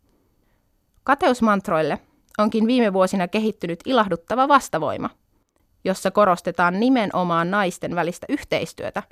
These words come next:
kilpailun sijasta. Toisten naisten kannustamisesta on tullut suosittu teema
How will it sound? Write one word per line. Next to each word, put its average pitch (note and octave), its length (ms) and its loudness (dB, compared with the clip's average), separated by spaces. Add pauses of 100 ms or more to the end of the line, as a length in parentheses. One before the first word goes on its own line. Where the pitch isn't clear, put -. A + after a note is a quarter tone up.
(260)
kilpailun G#3 540 2
sijasta. - 480 -10 (1800)
Toisten B3 400 2
naisten G#3+ 340 0
kannustamisesta F#3 880 -2 (460)
on G3 180 -2
tullut G3+ 280 -2
suosittu B3 480 -2
teema F#3 400 0